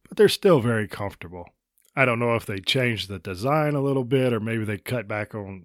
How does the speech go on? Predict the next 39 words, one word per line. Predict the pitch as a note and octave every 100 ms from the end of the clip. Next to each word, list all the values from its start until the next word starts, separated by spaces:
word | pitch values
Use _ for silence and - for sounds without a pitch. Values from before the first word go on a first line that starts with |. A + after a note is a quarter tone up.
| -
some | - - F#2+
fabric | F#2 - B2+ B2 A#2+ A2+ -
or | G2 G2
added | A#2+ A#2+ A2+
something. | - A#2+ G#2+ A2+ A#2+
Not | D#3+ C3+
real | A#2 G#2
sure, | - F2+
but | E2+ F#2+
I, | G2 G2+ B2
I | B2
have | B2+ A#2
noticed | G#2+ A2 G2 G2 -
that. | F#2+ F#2+ _ _ _ _ -
One | D#3+ E3+
thing | F3 C#3+
that | B2
I | G#2
really | F#2 G2 A#2+ G#3+ D3+
like | A2 G#2 G#2+
about | G#2 G#2
their | G#2
socks | F#2+ - G#2+ G2 - -
is | C3 A#2 G#2 F#2+
the | G2+ F2
weight | F2+ B2+ B2+
options. | G2+ F#2 - F#2+ F2+ - - - _ _ _ _ -
With | A#2+
some | - C#3+ C3 B2 C#3
other | B2+ B2+ A2
brands, | A#2 A#2 A#2 A#2 A2+ G2+ - -
like, | G2+
not | A2+ B2 A#2
including | A2 G#2 B2 A#2 A2+ G#2+ G2
Cloudline | - A#2 A2 A2 - G#2+ G#2 G#2 G#2
or | F#2+
Farm | - A#2+ A2+ G#2
to | F#2+
Feet, | F2 B2 G#2+